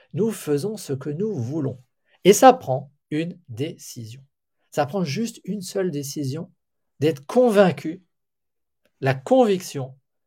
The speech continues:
je vais y arriver. C'est ça, une décision. Nous sommes finalement à une décision de pouvoir prendre notre vie,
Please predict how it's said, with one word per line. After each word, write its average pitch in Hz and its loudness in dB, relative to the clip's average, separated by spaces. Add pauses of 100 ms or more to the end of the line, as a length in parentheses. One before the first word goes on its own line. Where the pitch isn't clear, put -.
(220)
je 131 -2
vais 196 12
y 180 10
arriver. 120 0 (1120)
C'est 196 0
ça, 226 -6 (720)
une 147 -8
décision. 156 -4 (840)
Nous 185 -2
sommes 240 0
finalement 165 -6
à 139 -8
une 208 -6
décision 151 -8 (800)
de 143 -8
pouvoir 147 -4
prendre 214 -4
notre 151 -6
vie, 127 -10